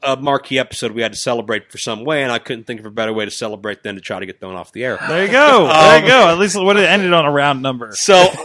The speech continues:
Speaker 1: all of my, uh, original documentaries, uh, the Prime Wrestling Archives, the Premier Archives, the Welterweight Archives, some Border City Wrestling. There's, there's,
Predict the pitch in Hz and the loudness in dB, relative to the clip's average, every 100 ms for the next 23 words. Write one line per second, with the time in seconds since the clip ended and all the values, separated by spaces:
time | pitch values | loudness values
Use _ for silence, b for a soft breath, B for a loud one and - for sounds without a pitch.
0 | - 180 214 247 220 214 202 165 160 170 | -4 4 8 8 6 4 4 4 4 4
1 | 180 170 165 170 165 165 151 156 156 156 | 2 0 0 2 0 -2 -2 -2 0 0
2 | 156 156 147 - 139 131 127 - 156 151 | 0 -2 -4 -2 0 0 -2 -2 0 0
3 | 147 - 139 135 131 143 135 131 123 127 | -2 -4 -6 -6 -4 -2 -2 -2 -6 -16
4 | 127 131 135 131 127 135 123 113 117 120 | -12 -6 -4 -4 -4 -6 -6 -8 -6 -4
5 | 123 - 123 117 117 - 117 113 113 113 | -4 -8 -6 -6 -6 -6 -2 0 -2 -4
6 | - 104 120 117 113 123 110 110 113 - | -14 -10 -8 -8 -10 -12 -12 -12 -12 -12
7 | 117 123 123 127 | -12 -12 -10 -12